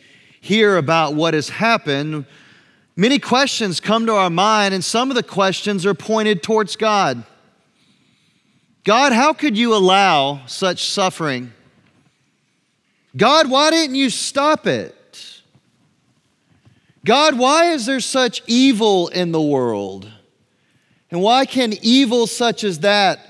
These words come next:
show its head? And why does it, why is it able to do and accomplish what evil's allowed to accomplish?" So we have questions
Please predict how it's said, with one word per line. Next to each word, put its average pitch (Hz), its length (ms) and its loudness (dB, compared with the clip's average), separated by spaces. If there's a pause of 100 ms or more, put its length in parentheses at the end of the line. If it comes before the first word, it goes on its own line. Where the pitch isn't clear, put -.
(580)
show 254 460 0
its 254 200 -2
head? 214 520 2
And 156 320 -2 (180)
why 220 280 4
does 294 200 0
it, 233 100 -4
why 247 280 2
is 285 140 -2
it 269 120 -2
able 226 400 2
to 196 160 0
do 196 460 2
and 147 240 -4 (120)
accomplish 175 720 0
what 170 180 0
evil's 175 440 0
allowed 160 600 2 (320)
to 190 180 2
accomplish?" 143 1040 -4 (1000)
So - 100 -2
we 320 60 4
have 330 120 -2
questions 135 1080 -6